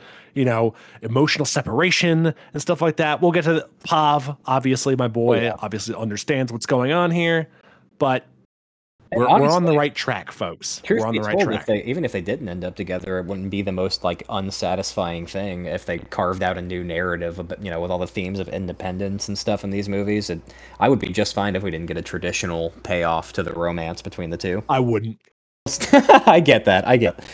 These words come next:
Speaker 2: uh, but we'll see how it goes. I'm more inclined to think they're gonna do it that way than they aren't. But, you know, subversion
Speaker 1: We'll
Speaker 2: and all
Speaker 1: see.
Speaker 2: that.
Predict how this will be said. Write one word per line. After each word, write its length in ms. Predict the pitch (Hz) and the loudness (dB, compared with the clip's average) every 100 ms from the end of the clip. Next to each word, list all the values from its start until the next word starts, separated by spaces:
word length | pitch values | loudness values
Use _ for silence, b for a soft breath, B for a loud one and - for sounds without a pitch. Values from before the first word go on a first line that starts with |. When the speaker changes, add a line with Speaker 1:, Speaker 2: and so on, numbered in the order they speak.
| B B - | B B 6
Speaker 2:
uh, 360 | 104 87 85 | 8 10 6
but 220 | 113 110 | 4 4
we'll 100 | 135 | 4
see 120 | 156 196 | 6 10
how 160 | 190 | 10
it 60 | 175 | 10
goes. 200 | 151 113 | 8 6
I'm 140 | 117 | 6
more 180 | 165 185 | 6 6
inclined 460 | 131 - 160 151 113 | 4 0 0 0 -2
to 60 | |
think 180 | 110 95 | -4 -4
they're 80 | 92 | -4
gonna 180 | 87 82 | -6 -6
do 140 | 78 | -8
it 100 | 73 | -8
that 180 | 71 67 | -8 -8
way 200 | 73 78 | -8 -8
than 140 | 78 80 | -8 -8
they 120 | 78 | -8
aren't. 400 | 85 73 - - - | -8 -12 -16 -20 -10
But, 320 | 98 78 76 | -4 -4 -4
you 80 | 101 | -8
know, 160 | 82 - | -10 -12
subversion 440 | - 110 90 87 170 | -6 -4 -2 0 2
Speaker 1:
We'll 80 | 190 | 2
Speaker 2:
and 60 | |
all 120 | 165 139 | 2 0
Speaker 1:
see. 80 | |
Speaker 2:
that. 300 | 107 80 82 | 0 -2 -4